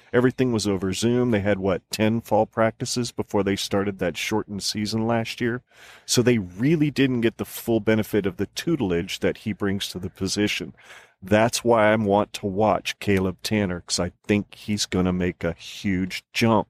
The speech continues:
just because of who his coach is. And I think Blaise Gunnerson's gonna play,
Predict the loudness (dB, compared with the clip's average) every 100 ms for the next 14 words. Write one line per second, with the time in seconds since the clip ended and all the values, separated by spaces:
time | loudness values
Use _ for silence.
0 | -6 -2 -2 -2 -6 0 0 0 -4 -4
1 | -4 -4 0 0 0 -2 -2 -6 _ _
2 | -20 -8 -2 2 2 4 4 4 4 2
3 | 2 0 -4 -2 0 -2 0 0 0